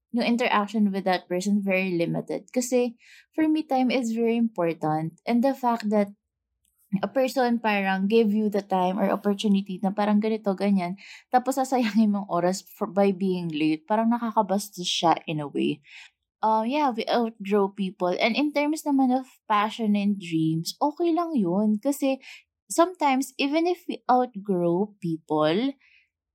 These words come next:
tapos magkaiba na kayo ng passions and dreams, sometimes you can still be friends naman eh.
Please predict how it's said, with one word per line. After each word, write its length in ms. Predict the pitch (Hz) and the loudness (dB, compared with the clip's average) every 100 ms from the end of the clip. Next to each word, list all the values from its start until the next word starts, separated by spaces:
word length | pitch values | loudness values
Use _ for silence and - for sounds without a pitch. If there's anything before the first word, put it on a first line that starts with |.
| - | -4
tapos 260 | 214 220 262 | -2 0 0
magkaiba 400 | 247 226 208 202 | -2 0 0 0
na 160 | 196 202 | 0 0
kayo 160 | 196 | 0
ng 220 | 190 190 | 0 -2
passions 500 | 175 170 - 180 170 | -2 -2 -2 -4 -2
and 240 | 170 170 165 | -2 -4 -4
dreams, 800 | 160 160 165 214 277 - - _ _ _ | -4 -4 0 2 0 -4 -14 _ _ _
sometimes 560 | - 330 359 415 427 359 | 0 0 2 0 -2 -4
you 80 | 294 | -2
can 160 | 311 | -2
still 320 | 311 277 277 | -2 0 0
be 160 | 233 254 | 2 0
friends 560 | 240 262 247 240 240 - | -2 0 2 2 -2 -2
naman 380 | 220 240 269 | 0 0 2
eh. 120 | 220 | 2